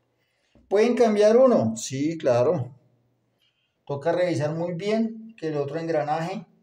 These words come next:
no va a estar picado. Porque si ustedes cambian uno y no se dieron cuenta que el otro está también picado, pues prácticamente no hicieron nada. Esta es la forma de que lo vam-, vamos a coger, vamos a empezar a,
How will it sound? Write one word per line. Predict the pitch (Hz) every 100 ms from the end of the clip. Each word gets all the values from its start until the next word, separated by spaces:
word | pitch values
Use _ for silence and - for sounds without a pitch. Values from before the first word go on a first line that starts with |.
| _ _ _ _ _ _
no | 127 131
va |
a | 135
estar | 156 147
picado. | 151 - 185 165 113 - _ _ _ _ _ _ _ _ _ _ _
Porque | - 156 170
si | 139
ustedes | 156 170 175 180
cambian | 190 190 196
uno | 196 196 151 113 - _ _ _ -
y | 151
no | 156
se | 170
dieron | 175 185
cuenta | 190 190 185 175
que | 170
el | 156
otro | 151 156 175
está | 175
también | 175 180 180 170
picado, | 180 190 196 240 - - _ _ _ _ _ _
pues | - 135 135
prácticamente | - 143 - 170 165 170 185 175
no | 147
hicieron | 127 135 147 151
nada. | 147 110 - _ _ _ _ _ _ _ _ _ _ _ -
Esta | 190 196
es | 226
la | 226
forma | 226 233 226 226
de | 220
que | -
lo | 175 151
vam-, | 156 170 -
vamos | 170 175 196
a | 196
coger, | 190 156 190 220 220
vamos | 156 160
a | 185
empezar | - 160 131 156
a, | 170 233 -